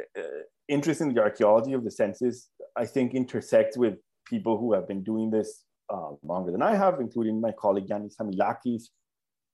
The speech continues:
and other people around the Mediterranean. What's at stake, I think, is varieties of historical consciousness, varieties of, of, of human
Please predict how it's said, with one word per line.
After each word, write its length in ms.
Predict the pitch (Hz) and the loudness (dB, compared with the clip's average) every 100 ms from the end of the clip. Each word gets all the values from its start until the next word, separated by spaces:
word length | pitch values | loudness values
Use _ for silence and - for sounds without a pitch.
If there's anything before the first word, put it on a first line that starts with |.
| _ _ | _ _
and 120 | 110 101 | -4 0
other 160 | 98 | 0
people 240 | 110 104 107 | -2 0 0
around 240 | 101 85 | 0 -6
the 60 | 90 | -10
Mediterranean. 640 | 92 90 92 90 90 82 _ _ _ _ _ _ _ _ _ _ _ _ _ _ | -12 -12 -12 -12 -12 -16 _ _ _ _ _ _ _ _ _ _ _ _ _ _
What's 320 | - 151 151 | 0 0 2
at 140 | 107 | -2
stake, 340 | - 208 269 214 | 2 2 2 2
I 80 | 117 | 0
think, 240 | 135 127 | -2 -2
is 260 | 117 - - - | -4 -4 -20 0
varieties 540 | 107 117 135 135 131 | 2 4 4 2 -4
of 80 | 123 | -6
historical 500 | 107 - 107 104 117 | -10 -2 0 0 -2
consciousness, 680 | - 104 95 101 90 80 _ _ | -4 -4 -4 -8 -10 -14 _ _
varieties 600 | 107 110 110 127 127 123 | 4 4 6 2 2 0
of, 180 | 120 104 - - | 0 -2 -4 -6
of, 220 | 104 90 _ _ | -6 -6 _ _
of 200 | 107 90 _ _ _ _ _ | -12 -10 _ _ _ _ _
human 680 | - 165 170 160 156 151 | -2 -2 2 0 0 -6